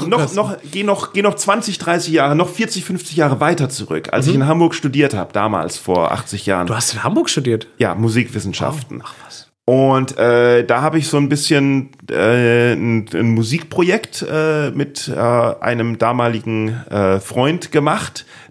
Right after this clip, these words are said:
Speaker 2: der halt einen Computer hatte und, und Music Programming und sowas machen konnte und so Songs geschrieben. Und,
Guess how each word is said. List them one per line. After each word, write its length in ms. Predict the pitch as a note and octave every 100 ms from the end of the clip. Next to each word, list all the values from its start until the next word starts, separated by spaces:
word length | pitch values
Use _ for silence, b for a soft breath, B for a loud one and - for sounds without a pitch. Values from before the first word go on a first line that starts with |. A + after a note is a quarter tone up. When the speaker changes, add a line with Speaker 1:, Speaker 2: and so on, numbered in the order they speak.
| -
Speaker 2:
der 180 | A#2+ B2
halt 200 | A#2+ A#2
einen 100 | A2
Computer 440 | A2+ C3+ C3+ C#3
hatte 300 | D3 D3 E3+
und, 240 | A2 A#2
und 260 | - G#2 G#2+
Music 520 | A#2 B2 A#2+ C#3 -
Programming 500 | C3+ C3 B2+ C3+ C#3
und 80 | A#2+
sowas 240 | B2+ B2+
machen 260 | C3 C3 C3
konnte 380 | C#3+ C3 C#3+ C3+ B B B B B
und 320 | - B2 A#2+ A#2+
so 160 | B2+
Songs 380 | A2 C#3+ F3 -
geschrieben. 640 | A#2 - G#2 G#2+ D3 G#3 _ _ _ _ _ _ -
Und, 600 | C3 B2+ B2 B2+ B2 -